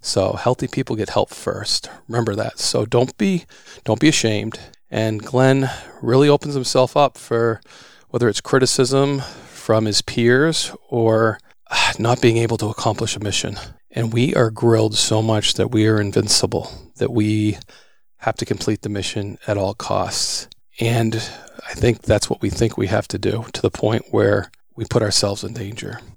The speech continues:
Glenn made some decisions that night, the first night of the search and rescue on Cape Matrosova, and he shares them with you guys. And I hope we can all learn from those.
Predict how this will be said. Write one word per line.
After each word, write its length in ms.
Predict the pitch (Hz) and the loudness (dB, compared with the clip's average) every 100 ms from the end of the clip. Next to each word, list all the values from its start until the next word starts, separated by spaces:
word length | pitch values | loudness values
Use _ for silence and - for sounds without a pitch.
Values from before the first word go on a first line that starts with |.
| _ | _
Glenn 220 | - 123 | 0 2
made 180 | 127 117 | 4 4
some 140 | - | 0
decisions 760 | 107 107 - 113 110 101 - - - _ - | -2 -2 0 0 0 -4 -6 -8 -14 _ -2
that 200 | 107 107 | 0 2
night, 380 | 113 110 104 - | 0 0 -4 -6
the 60 | |
first 300 | - 117 - | 0 0 2
night 120 | 107 | 0
of 80 | 104 | 0
the 40 | 98 | 0
search 240 | - 104 | 0 0
and 60 | 107 | 0
rescue 300 | 98 - 107 | -2 -2 -2
on 120 | 98 | -2
Cape 240 | - 101 - | -2 -4 -2
Matrosova, 720 | 107 - - 110 113 107 98 - | -2 -2 0 2 0 -2 -6 -8
and 80 | 113 | -4
he 40 | |
shares 360 | 107 - 110 98 | 0 4 4 4
them 200 | 104 98 - - - | 0 -2 -8 -20 -6
with 140 | 104 | -2
you 100 | 107 | 0
guys. 640 | 110 104 98 92 - - - - - | 0 -2 -2 0 0 -2 -10 -20 -8
And 220 | 107 117 | -4 0
I 100 | 110 | 0
hope 240 | 101 104 104 | 2 0 0
we 80 | 101 | -2
can 140 | 101 | -2
all 180 | 101 104 | -2 -2
learn 180 | 110 - | -4 -4
from 160 | 123 | -8
those. 420 | - - - - | -8 -8 -6 -6